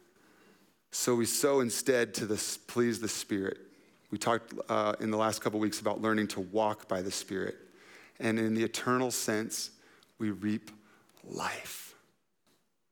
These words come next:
Life now and life eternal. When we sow to the Spirit,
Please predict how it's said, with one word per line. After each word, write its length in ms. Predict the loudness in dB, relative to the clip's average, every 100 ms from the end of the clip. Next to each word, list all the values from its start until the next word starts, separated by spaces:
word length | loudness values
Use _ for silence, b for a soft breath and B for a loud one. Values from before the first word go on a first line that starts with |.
| _ -4
Life 360 | 0 2 0 0
now 500 | 0 2 0 -2 -4 -4
and 200 | -2 0
life 340 | 0 -2 -4
eternal. 580 | -8 -6 -2 -2 -4 -8 -16 _ _ b b b b b b b b b _ _ _
When 160 | 0 2
we 100 | 2
sow 500 | 0 4 6 6 4
to 140 | 0
the 80 | -4
Spirit, 580 | -4 -2 0 0 -2